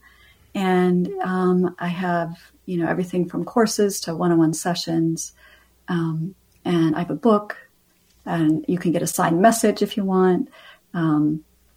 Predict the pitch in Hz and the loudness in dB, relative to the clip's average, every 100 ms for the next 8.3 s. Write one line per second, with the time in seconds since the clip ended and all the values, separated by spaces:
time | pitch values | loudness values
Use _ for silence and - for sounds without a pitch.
0 | _ _ 269 240 - 214 196 170 165 156 | _ _ 2 2 4 2 2 -2 -2 -4
1 | 156 151 156 196 226 254 - - 202 185 | -2 -6 -2 2 6 4 2 -2 2 4
2 | 190 185 175 175 156 - - 160 160 - | 4 0 0 -2 -4 -6 -6 -4 -4 -6
3 | 180 - 160 160 156 - 220 220 170 - | -6 -2 0 2 0 4 4 4 0 0
4 | 190 - 196 - 185 - 185 180 - 220 | -2 0 -2 0 -2 0 -2 -2 0 2
5 | 277 330 - 208 185 185 175 180 180 180 | 4 2 2 4 4 4 2 0 2 2
6 | 185 180 - - - - _ - 190 185 | 2 0 -8 -20 -20 -20 _ -4 0 2
7 | 190 180 196 185 175 196 185 175 175 175 | 2 2 2 0 -2 0 2 2 -2 -6
8 | 175 175 | -4 -6